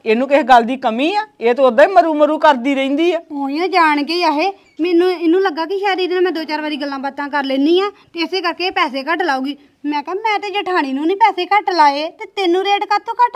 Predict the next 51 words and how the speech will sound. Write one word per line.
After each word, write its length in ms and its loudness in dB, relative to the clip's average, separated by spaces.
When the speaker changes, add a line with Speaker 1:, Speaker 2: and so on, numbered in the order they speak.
Speaker 2:
ਲਾਉਣਾ 240 4
ਮੈਂ?" 180 2
ਨਾਲੇ 200 -6
ਉਹਦਾ 160 -10
ਮੰਮੀ, 360 -4
ਆਹ 240 -6
ਬੜਾ 320 -8
ਵਧੀਆ 320 -8
ਕੀਤਾ 360 -12
ਜੇ, 160 -20
ਜਿਹੜੀਆਂ 340 -14
ਤੁਸੀਂ 260 -12
ਇਹਨੂੰ 140 -8
ਪਿੱਛੇ 260 -12
ਜੇ 80 -12
ਗੱਲਾਂ 280 -8
ਸੁਣਾਈਆਂ। 380 -10
ਵਾਹਵਾ 220 -2
ਆਉਣਾ 300 -2
ਜਾਣਾ 200 -12
ਇਹਦਾ 160 -12
ਘੱਟ 120 -6
ਗਿਆ 300 -10
ਵਾ। 100 -10
ਨਾਲੇ 240 -4
ਦੱਸਾਂ 240 -10
ਕੀ 100 -16
ਕਰਦੀ 260 -10
ਹੁੰਦੀ, 160 -10
ਸਾਰੀ 240 -6
ਦਿਹਾੜੀ 260 -4
ਆ 120 -6
ਕੇ 100 -14
ਇੱਥੇ 140 -10
ਬੈਠੀ 400 -6
ਰਹਿੰਦੀ 260 -2
ਹੁੰਦੀ 180 0
ਸੀ, 160 -6
ਨਾ 220 -2
ਮੈਨੂੰ 200 0
ਕੋਈ 120 -6
ਕੰਮ 340 -6
ਕਰਨ 220 -4
ਦਿੰਦੀ 220 -4
ਸੀ 140 -6
ਤੇ 100 -6
ਨਾ 180 0
ਕੋਈ 160 -6
ਕਾਰ। 380 -4
ਤੇ 220 -2
ਨਾ, 180 0